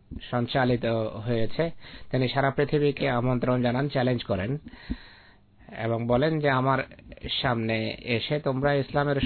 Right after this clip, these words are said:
সত্যতার, আহ, পরীক্ষা নিতে পারো।" এখন ইসলামই আধ্যাত্মিক ব্যাধি থেকে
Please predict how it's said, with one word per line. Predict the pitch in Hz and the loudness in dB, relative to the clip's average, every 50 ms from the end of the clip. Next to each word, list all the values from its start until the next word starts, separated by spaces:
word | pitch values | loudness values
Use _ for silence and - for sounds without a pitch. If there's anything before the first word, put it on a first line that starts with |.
| - | 0
সত্যতার, | - 143 - - 143 139 - 156 147 139 | 0 -2 -2 -2 -4 0 2 0 2 2
আহ, | 151 156 147 143 135 127 127 127 123 123 123 123 123 123 | 0 -2 -2 -2 0 2 2 2 4 4 4 4 4 2
পরীক্ষা | 123 - - 139 139 135 - - 147 | 2 2 0 2 2 2 0 0 0
নিতে | 123 120 113 - 190 | 0 0 0 -2 -2
পারো।" | - - 117 156 196 - - - - - - - - - - - - - - - - - - - - - - - - - - - - - - - - - - | -2 0 0 0 -2 -2 -6 -8 -8 -8 -10 -10 -12 -12 -14 -16 -18 -20 -20 -18 -16 -14 -14 -14 -16 -20 -20 -20 -20 -20 -20 -20 -20 -20 -20 -20 -18 -8 -4
এখন | - 131 131 170 175 180 175 170 170 175 180 - - - - - - - - - - - - - - - - - - - - - - - - - - - - - - - - - - - - - - - - - - - - - - - | -2 -2 0 2 2 4 4 4 4 2 2 0 -4 -6 -12 -16 -16 -16 -16 -16 -20 -20 -20 -20 -20 -20 -20 -20 -20 -20 -20 -20 -20 -20 -20 -20 -20 -20 -20 -20 -20 -20 -20 -20 -20 -20 -20 -20 -20 -20 -20 -20 -20 -20 -20 -16 -8 -6
ইসলামই | 147 120 - - 139 147 165 180 170 147 117 107 - - - - - - - - - - - - - - - - - - - - - - - - - - - - - | -6 -6 -2 0 0 2 2 2 2 2 0 -2 -4 -12 -20 -20 -20 -20 -20 -20 -20 -20 -20 -20 -20 -20 -20 -20 -20 -20 -20 -20 -20 -20 -20 -20 -20 -20 -20 -8 -2
আধ্যাত্মিক | 123 131 131 131 131 165 156 156 - - 151 143 131 - - - - 143 117 - - - | 0 0 0 0 0 -2 -2 -2 0 0 0 0 0 -2 -16 -10 -8 -8 -8 -8 -10 -12
ব্যাধি | 107 131 123 120 131 127 123 120 127 147 143 | -10 -6 -2 0 2 2 2 2 2 2 0
থেকে | 127 - 143 135 131 - 135 127 123 120 117 - | 2 2 -2 -2 0 0 0 2 4 4 4 2